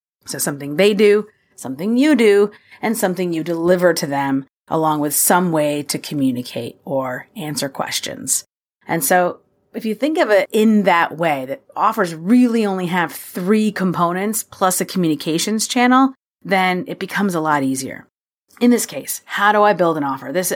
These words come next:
always brings me back to, how do I build a proposal? Because years and years and years of my time was spent hearing this, "Oh, just send me a proposal."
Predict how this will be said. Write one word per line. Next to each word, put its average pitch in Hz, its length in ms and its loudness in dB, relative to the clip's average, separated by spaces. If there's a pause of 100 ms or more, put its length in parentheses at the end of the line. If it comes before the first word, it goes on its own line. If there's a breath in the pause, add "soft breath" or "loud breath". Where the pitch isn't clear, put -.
always 254 340 4
brings 196 200 -2
me 190 60 0
back 156 320 2
to, 147 420 -6 (140)
how - 240 -4
do 156 80 0
I 170 100 2
build 160 220 -4
a 156 40 -6
proposal? 196 480 0
Because 170 380 -2
years 262 300 2
and 220 120 2
years 190 220 0
and 170 140 -4
years 196 480 0 (200)
of 185 300 -2
my 180 220 2
time 185 420 -2
was 185 160 2
spent 160 380 -4 (180)
hearing 220 460 0
this, 151 400 -4 (120)
"Oh, 302 220 2
just 269 200 0
send 262 200 4
me 247 120 4
a 208 60 0
proposal." 147 580 -6